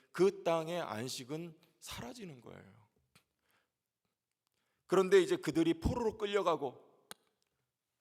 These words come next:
그 땅을 누가 통치하시는 순간입니까? 이 순간.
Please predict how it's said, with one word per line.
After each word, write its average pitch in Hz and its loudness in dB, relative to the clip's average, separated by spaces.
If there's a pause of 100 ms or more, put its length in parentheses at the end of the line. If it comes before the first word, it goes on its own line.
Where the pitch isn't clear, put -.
(680)
그 190 -4
땅을 226 4
누가 170 2
통치하시는 214 2
순간입니까? 190 0
이 151 0
순간. 139 -6